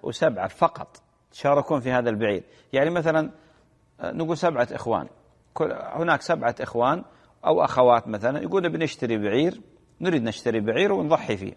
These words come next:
ما في بأس، أو بقرة مثلًا، سبعة. لو جاء واحد ثامن يقول: "لا، ما يجزئ"،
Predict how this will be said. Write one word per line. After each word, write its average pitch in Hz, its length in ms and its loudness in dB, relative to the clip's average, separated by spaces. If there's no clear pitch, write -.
ما 160 120 -4
في 107 120 -6
بأس، - 260 -6
أو 156 120 2
بقرة 127 380 2
مثلًا، 101 360 -6
سبعة. 113 460 0
لو 135 160 0
جاء 185 180 4
واحد 175 200 4
ثامن 202 280 0
يقول: 165 220 0
"لا، 147 120 6
ما 143 140 2
يجزئ"، 110 400 -4